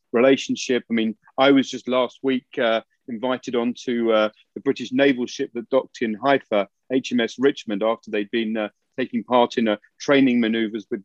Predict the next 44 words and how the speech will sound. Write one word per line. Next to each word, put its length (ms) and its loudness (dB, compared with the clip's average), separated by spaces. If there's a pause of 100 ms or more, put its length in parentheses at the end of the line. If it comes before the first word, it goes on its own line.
both 220 2
the 60 0
Israeli 560 2 (260)
and 240 2
the, 240 -2
and 180 0
the 60 0
U 220 0
S 240 -6
navies. 520 -6 (260)
Um, 300 6 (200)
I 80 4
wonder 200 2
if 120 -4
you 100 -2
had 160 0
a, 160 -4
a 60 -10
perspe-, 340 -14
a 120 -8
perspective 500 -4
as 100 -4
well 160 4
on 100 2
kind 220 0
of 80 -4 (280)
the, 200 4 (160)
not 180 2
just 240 -10
within 220 2
the 80 0
government, 480 -2
but 120 -8
the 120 -4
overall 460 -2
sense 400 -8
of 100 -12
the 80 -4
enriched 500 -4
relationship 680 -2 (300)
between 340 0
Britain 320 0
and 140 2
Israel. 400 0